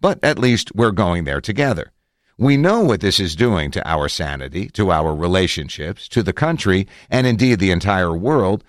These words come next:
but there's no option but to follow it where it leads each day.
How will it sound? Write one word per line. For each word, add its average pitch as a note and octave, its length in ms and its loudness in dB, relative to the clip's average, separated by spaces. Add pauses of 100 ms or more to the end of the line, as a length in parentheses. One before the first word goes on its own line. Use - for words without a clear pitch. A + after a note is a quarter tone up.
(160)
but B2 160 0
there's C3 340 2
no B2 260 0
option A2 460 0
but G2 180 0
to G#2+ 80 -4
follow E3+ 420 2
it A2+ 160 0
where G#2 220 2
it C3+ 100 0
leads F2+ 440 -4
each G2+ 300 -2
day. E2 440 -4